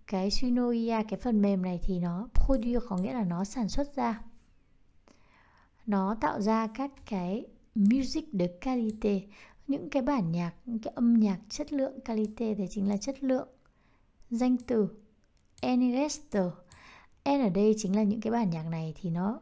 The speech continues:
reste, động từ reste. Reste mà cộng với một tính từ có nghĩa là nó giữ nguyên, nó vẫn ở một cái trạng thái, giữ nguyên trạng thái như thế nào đó. Chúng ta có ra tính từ ở đây là simpliste,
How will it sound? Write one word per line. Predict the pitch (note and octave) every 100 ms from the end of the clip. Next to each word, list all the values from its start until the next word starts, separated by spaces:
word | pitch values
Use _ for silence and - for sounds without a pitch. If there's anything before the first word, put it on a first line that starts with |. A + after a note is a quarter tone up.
| -
reste, | A3 C#4 - - G3 F3
động | F3 -
từ | - F3+
reste. | G#3+ C#4 - A3+ A3 G#3+ - - - _
Reste | D4 D#4 - C#4 C4
mà | A3+ G#3+
cộng | B3
với | G#3
một | G#3+ G#3 -
tính | F3+ A3
từ | C4+ A3+
có | G3+
nghĩa | C4
là | B3+
nó | F#3+ F3+ G#3
giữ | A3+ C#4+
nguyên, | C#4+ C#4+ B3+
nó | A3+
vẫn | G#3 -
ở | C#4+
một | F3+ E3+
cái | F3+
trạng | B3 - A3+
thái, | F#3+ F3+ A#3+ D4+ - - - - -
giữ | B3+
nguyên | D4 C4+ C4
trạng | C4 A3
thái | F#3+
như | G3+ G#3+
thế | G3
nào | G3+
đó. | F3 E3+ A#3 - - - -
Chúng | - C4+
ta | D4
có | C#4+ G#3+
ra | G#3 B3 A#3+
tính | A#3 G3+ A3
từ | C4+
ở | G#3
đây | G3
là | G3+ F3+
simpliste, | - - A#3 A3 - C4+ C#4+ - -